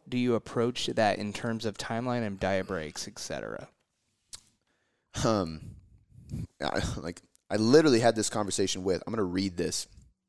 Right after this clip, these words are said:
Speaker 2: from a group that, <laughs> uh, so it depends. Uh, we have a group that the team, and I was talking about this with one of the coaches, uh, and I said, "With Gen Pop clients, I typically see it as a twelve to sixteen week cut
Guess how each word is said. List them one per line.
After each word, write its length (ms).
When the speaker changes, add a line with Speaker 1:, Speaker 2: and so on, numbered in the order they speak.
Speaker 2:
from 140
a 60
group 240
that, 340
<laughs> 540
uh, 540
so 100
it 80
depends. 380
Uh, 540
we 100
have 100
a 60
group 220
that 200
the 60
team, 300
and 160
I 80
was 120
talking 280
about 220
this 180
with 120
one 60
of 60
the 40
coaches, 400
uh, 160
and 140
I 60
said, 200
"With 160
Gen 220
Pop 240
clients, 320
I 40
typically 360
see 340
it 140
as 260
a 120
twelve 380
to 40
sixteen 500
week 200
cut 360